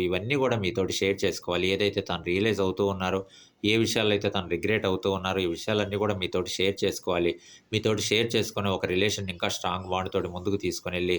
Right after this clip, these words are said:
రిలేషన్‌ని సక్సెస్ చేసుకోవాలని చెప్పేసి ఒక ఆశతోటైతే వెయిట్ చేస్తూ ఉన్నారు. But చాలా విషయాల్లో రిగ్రెట్ అవుతూ ఉన్నారండి. So ఇప్పటికే లేట్ అయిపోయింది,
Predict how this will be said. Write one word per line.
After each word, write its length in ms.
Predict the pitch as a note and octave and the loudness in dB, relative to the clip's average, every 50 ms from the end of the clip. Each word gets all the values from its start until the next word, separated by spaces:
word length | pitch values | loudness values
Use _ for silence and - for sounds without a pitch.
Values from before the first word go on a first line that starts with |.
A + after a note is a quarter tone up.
| - - - - - _ _ | -2 -6 -14 -20 -20 _ _
రిలేషన్‌ని 500 | F#2+ G2 G2+ G#2 G#2+ G2+ - G#2+ G2+ G2+ | 0 0 2 2 2 0 0 -2 -2 -4
సక్సెస్ 360 | G2 - F2 - - A2 G2+ - | -4 -4 -6 -4 -2 -4 -2 0
చేసుకోవాలని 580 | - G2 F#2+ - - - G2 F#2+ F#2 F2+ F2 - | 0 0 0 -2 -2 -2 0 0 0 0 -2 -4
చెప్పేసి 280 | F2+ E2+ - F2 - F#2 | -6 -6 -6 -8 -6 -6
ఒక 120 | E2+ - | -6 -6
ఆశతోటైతే 760 | D#2+ D#2+ F2+ G2 G2+ - - G#2+ F#2+ - F#2 F2+ E2+ - F#2+ F2 E2 - - - - _ _ - | -4 -4 -4 -4 -6 -2 -2 0 0 2 0 0 0 2 0 0 0 -2 -6 -16 -20 _ _ 0
వెయిట్ 240 | G2+ A2 A#2+ A#2 A#2 | 2 2 2 2 2
చేస్తూ 340 | - A#2 G#2 - - - G2+ | 2 2 2 2 0 0 0
ఉన్నారు. 320 | G2 F#2 F2+ F2+ F2+ F#2 | 0 0 0 0 0 0
But 200 | G2 B2 E3+ - - - | 2 0 0 -2 -4 -4
చాలా 280 | - A2 G2+ A#2+ C#3 D3+ | -4 -2 0 0 0 0
విషయాల్లో 320 | C#3 - - C3 B2+ A#2+ | 0 0 2 2 2 2
రిగ్రెట్ 340 | G#2 G2+ F2 G2 G2 F#2 F#2+ | 2 2 2 2 2 2 2
అవుతూ 220 | F2 F2+ - - | 0 0 -2 -2
ఉన్నారండి. 440 | F2+ F2 F2 F2 E2+ F2 E2+ E2+ F2 | -4 -2 -2 -2 -2 -2 -2 -2 -4
So 160 | E2 - - | -2 0 0
ఇప్పటికే 400 | F#2 E2+ - - G2 G2+ G2 G#2+ | -2 -2 -2 -2 -4 0 2 2
లేట్ 240 | G2 F#2 F#2 F2+ F#2 | 2 2 2 2 2
అయిపోయింది, 420 | F#2 F2 - F2+ E2+ E2 E2+ F2 | 0 0 0 -4 -4 -2 -2 -2